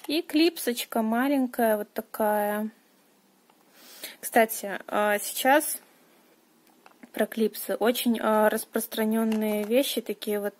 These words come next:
деревянные, типа как, а, бусинки. А, вы знаете, это всё очень стильно, я тоже на них смотрела, но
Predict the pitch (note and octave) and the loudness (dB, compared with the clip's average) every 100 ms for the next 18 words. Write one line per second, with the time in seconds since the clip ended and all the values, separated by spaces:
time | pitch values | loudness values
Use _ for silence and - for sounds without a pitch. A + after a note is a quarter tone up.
0 | - - - - - - _ - G3+ A3+ | -16 -20 -20 -20 -20 -20 _ -6 -2 0
1 | G#3+ A#3 C4+ C4+ B3 A3+ A3 A3 - _ | 4 6 6 6 4 4 2 -2 -8 _
2 | _ - - G#3+ - G3+ - - G3+ G3+ | _ -18 -8 -8 -6 -8 -4 0 2 2
3 | G3 G#3+ A#3 - G#3 G#3 G#3 G3 G3 _ | 0 0 0 0 -6 -6 -8 -8 -10 _
4 | _ _ _ - G3+ G#3 G#3 G3+ G#3 A#3 | _ _ _ -4 0 2 2 0 -2 0
5 | D4 C#4+ A3 A3+ - - - - - _ | 0 0 -4 -4 -14 -20 -20 -20 -20 _
6 | _ _ - C4 C4 B3+ C4+ B3+ B3 B3 | _ _ 0 2 2 4 6 6 4 0
7 | A#3+ - - D4 D#4+ C4+ A#3+ A#3+ A#3+ A#3+ | -2 -2 2 6 6 6 4 2 4 4
8 | A#3+ A#3+ A#3+ - A#3+ A#3 B3 C4 D4 B3+ | 6 6 4 2 0 0 2 6 8 6
9 | G#3+ A3 A3+ A#3 A#3 | 2 2 2 2 2